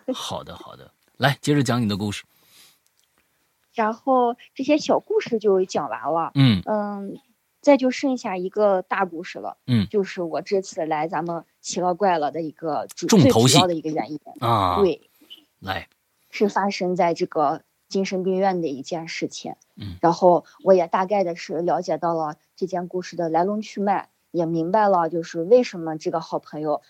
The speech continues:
Speaker 2: 他一直就是待在我，我们科室，
Speaker 1: 嗯，
Speaker 2: 一直走不了，
Speaker 1: 嗯，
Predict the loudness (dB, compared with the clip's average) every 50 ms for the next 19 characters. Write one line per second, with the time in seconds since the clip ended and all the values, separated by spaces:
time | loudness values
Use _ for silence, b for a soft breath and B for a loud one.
0 | b b b _ -4 -4 -2 0 0 -2 -2 -4 -8 -6 -4 -4 -4 -6 -8 -10
1 | -6 -6 -8 -6 0 0 0 2 2 0 -2 -2 -2 -8 -14 _ _ _ -12 -6
2 | -6 -6 -6 -6 -14 -14 -8 -4 -4 -4 -4 -6 -8 -8 -8 -10 _ _ _ -4
3 | -2 0 2 2 0 0 2 0 0 0 2 0 2 2 2 0 0 -6 -10